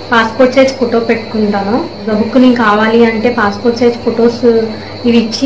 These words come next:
మనం తీయించేసుకోవచ్చు కదండి కాపీస్. అందుకని నేను పాస్‌పోర్ట్ సైజ్ ఫొటోస్ పెట్టుకుంటాను ఇలాగా. తర్వాత నెక్స్ట్ వచ్చేసి కొంచెం మనీ. వెనకాల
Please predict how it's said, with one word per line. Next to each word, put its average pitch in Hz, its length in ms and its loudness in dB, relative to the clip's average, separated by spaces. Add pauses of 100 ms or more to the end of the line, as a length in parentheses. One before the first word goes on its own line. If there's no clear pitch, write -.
(100)
మనం 220 260 2
తీయించేసుకోవచ్చు 226 720 -2
కదండి 202 380 -2 (220)
కాపీస్. 208 440 -2 (280)
అందుకని 220 340 0
నేను 226 260 2 (140)
పాస్‌పోర్ట్ 214 420 -6
సైజ్ 233 220 -4
ఫొటోస్ 233 340 -4
పెట్టుకుంటాను 202 540 -6
ఇలాగా. 180 260 -10 (960)
తర్వాత 220 300 -6 (400)
నెక్స్ట్ 220 280 -8
వచ్చేసి 226 360 -12 (1000)
కొంచెం 220 400 -4 (1000)
మనీ. 220 200 2 (4000)
వెనకాల 233 380 2